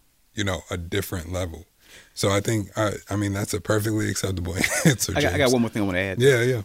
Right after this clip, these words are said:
Speaker 2: Um, I tell you, Mending Wall kinda, it, it kinda helped me come out of a shell, because for a while, I wasn't painting. This thing hit me, this, you know, the, the, the police, um, situation, rioting in Richmond. I wake up, I'm, this is not my Richmond,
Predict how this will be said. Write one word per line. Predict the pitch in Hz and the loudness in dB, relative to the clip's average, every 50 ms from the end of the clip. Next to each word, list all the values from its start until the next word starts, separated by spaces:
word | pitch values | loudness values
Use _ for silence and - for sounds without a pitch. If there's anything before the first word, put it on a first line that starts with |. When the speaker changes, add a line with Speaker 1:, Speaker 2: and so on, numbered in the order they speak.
| - _ | -4 _
Speaker 2:
Um, | - 120 117 120 117 - - - - - - - - - - - - - 131 | 2 4 6 4 4 2 -4 -12 -14 -14 -14 -18 -20 -20 -20 -20 -4 -2 -2
I | 127 | 0
tell | - - 165 147 | 2 2 2 4
you, | 131 120 113 | 4 4 4
Mending | 110 117 143 165 170 160 147 | 6 6 6 6 6 4 4
Wall | 139 135 131 127 123 | 4 6 6 6 4
kinda, | 117 - 131 120 110 104 98 98 - _ | 2 2 0 0 2 2 0 -2 -4 _
it, | - 104 90 - _ | -6 -8 -8 -6 _
it | - 98 - | -6 -6 -4
kinda | - 127 113 107 98 90 | -2 -2 0 0 0 0
helped | 87 98 120 101 95 - 90 | 0 -2 -2 -2 -2 -2 -2
me | 92 98 | -2 -2
come | 87 - 90 85 82 | -2 -2 -4 -4 -4
out | 73 73 80 | -4 -6 -8
of | - - | -10 -12
a | - | -12
shell, | - - - - - - - - | -12 -12 -10 -12 -14 -14 -14 -14
because | 98 - 107 95 | -6 -4 -4 -4
for | - 127 127 131 | 0 0 2 2
a | |
while, | 131 135 135 131 131 131 127 - - - - - - - - _ | 4 4 4 2 2 -2 -4 -8 -16 -20 -20 -20 -20 -20 -6 _
I | - 135 | 4 6
wasn't | 135 120 113 104 98 104 | 6 6 4 2 0 0
painting. | 98 101 101 101 101 110 - - - - - - - - - - - - - | -2 -2 -2 -4 -6 -8 -14 -20 -20 -18 -18 -18 -18 -18 -20 -20 -18 -2 0
This | 135 143 - | 0 0 0
thing | - - 135 131 127 | 0 2 4 4 4
hit | 107 - 156 135 - | 4 2 -2 -2 0
me, | - 117 110 107 95 95 | 0 0 0 2 0 0
this, | 98 117 110 - - - - - - - - | -2 -2 -4 -4 -6 -12 -14 -14 -12 -6 -2
you | 120 | 0
know, | 104 87 82 87 92 - - - | 0 2 2 0 -2 -4 -10 -8
the, | - 104 95 90 - - | -2 0 0 0 0 -2
the, | 90 90 90 - - | -2 -2 -2 -4 -4
the | - 92 - | -6 -8 -6
police, | - - 107 110 117 131 139 135 - - - - - - - - _ _ _ - | -2 -2 0 2 4 4 4 2 2 -2 -8 -14 -18 -20 -20 -20 _ _ _ -4
um, | 107 104 104 98 | -2 0 0 -2
situation, | - - 120 - - 110 110 110 107 101 - 104 101 101 98 98 98 | -2 -6 -4 -4 -2 0 2 2 2 0 0 0 0 0 0 0 0
rioting | 95 120 123 131 127 120 135 127 120 | 2 2 4 2 2 2 2 2 2
in | 113 110 | 2 2
Richmond. | 127 131 - - 120 110 104 101 - | 0 0 0 -2 -4 -4 -4 -4 -2
I | - 147 151 | -2 0 2
wake | 143 151 147 - | 2 0 0 -2
up, | 151 | -4
I'm, | 160 147 - | -6 -6 -4
this | 156 180 | -6 -6
is | 160 170 | -4 -4
not | 185 175 156 147 | -2 -2 0 0
my | 147 139 | 0 2
Richmond, | 131 135 139 - - 180 185 185 | 2 0 0 0 0 -2 -2 -2